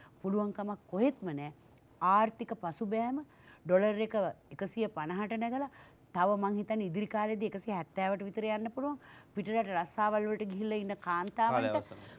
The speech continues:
Speaker 1: පිටරට කාන්තාවන්ට දීලා තිබි දෙන්න අයවැයෙන් යෝජනා වෙච්ච තුන්සිය පනහ, ඩොලර් තුන්සිය පනහ අවම වැටුප කප්පාදු කරන්න තරම් ඒ ක-, ඒ, ඒ, අ, නමම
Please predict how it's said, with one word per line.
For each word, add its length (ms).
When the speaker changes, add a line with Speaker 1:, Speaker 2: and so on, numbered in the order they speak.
Speaker 1:
පිටරට 500
කාන්තාවන්ට 800
දීලා 260
තිබි 340
දෙන්න 340
අයවැයෙන් 520
යෝජනා 580
වෙච්ච 460
තුන්සිය 400
පනහ, 340
ඩොලර් 380
තුන්සිය 340
පනහ 300
අවම 320
වැටුප 360
කප්පාදු 540
කරන්න 380
තරම් 360
ඒ 180
ක-, 280
ඒ, 240
ඒ, 280
අ, 400
නමම 360